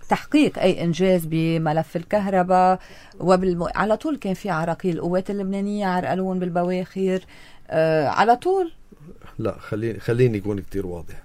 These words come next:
Speaker 2: في معادلة اسمها معادلة السلطة والمسؤولية. ما في حدا يكون عنده سلطة ويتنصل من المسؤولية، وما في يحمل مسؤولية لحدا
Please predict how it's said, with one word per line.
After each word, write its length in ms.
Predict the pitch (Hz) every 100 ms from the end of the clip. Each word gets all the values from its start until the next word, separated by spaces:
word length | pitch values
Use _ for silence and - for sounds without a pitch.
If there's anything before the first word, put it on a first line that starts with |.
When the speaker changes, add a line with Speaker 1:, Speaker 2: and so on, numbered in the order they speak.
| - - - - -
Speaker 2:
في 200 | - 139
معادلة 580 | 117 110 139 113 104 120
اسمها 220 | - 107
معادلة 360 | 98 123 104 95
السلطة 760 | - - 123 120 120 117 127 - - - - - - -
والمسؤولية. 760 | 110 104 107 - 98 90 76 - - - - - - - - -
ما 80 | 131
في 180 | 139 110
حدا 260 | 131 117
يكون 240 | 101 110 95
عنده 220 | 117 101
سلطة 580 | - 113 107 101 107 110 -
ويتنصل 460 | 104 117 110 - 95
من 80 |
المسؤولية، 560 | 90 87 - 101 87 67 - - - - - - - -
وما 160 | 113 147
في 140 | 185
يحمل 320 | 143 147 135 117
مسؤولية 380 | - 127 117
لحدا 500 | 110 117 113 113 113